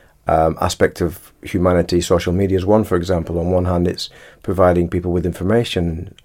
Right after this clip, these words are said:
self-awareness, and on the other hand, it's kind of providing the wrong information. But we're definitely seeing, or in the work I do, I'm definitely seeing more and more men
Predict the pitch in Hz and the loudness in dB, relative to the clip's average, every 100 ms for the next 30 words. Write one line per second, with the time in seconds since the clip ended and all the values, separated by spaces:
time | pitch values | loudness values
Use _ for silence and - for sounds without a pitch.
0 | _ - 80 80 87 110 76 - 85 87 | _ -4 -4 0 6 8 8 4 -2 0
1 | 90 92 87 87 87 - - 85 82 - | 2 0 0 0 0 -2 -4 -4 -4 -10
2 | - - 95 92 90 92 113 139 107 90 | -20 -8 2 2 4 4 4 6 2 0
3 | 90 87 90 87 85 - - - - 95 | 0 0 -2 -2 -4 -10 -20 -14 -6 2
4 | 147 - 127 104 107 120 104 98 92 - | 2 4 2 2 2 2 4 2 -2 -8
5 | _ _ _ _ - - 117 110 117 113 | _ _ _ _ 0 4 4 6 8 8
6 | 107 - 120 127 107 82 85 - - 95 | 8 6 4 6 4 2 0 -4 -4 0
7 | 98 104 - - 95 - 98 90 87 87 | 0 0 0 0 -2 -2 0 0 -2 -8
8 | _ 92 101 101 101 98 - - _ _ | _ -2 2 4 4 2 -8 -20 _ _
9 | 92 92 95 101 104 101 101 98 92 | -2 0 2 2 2 2 2 2 0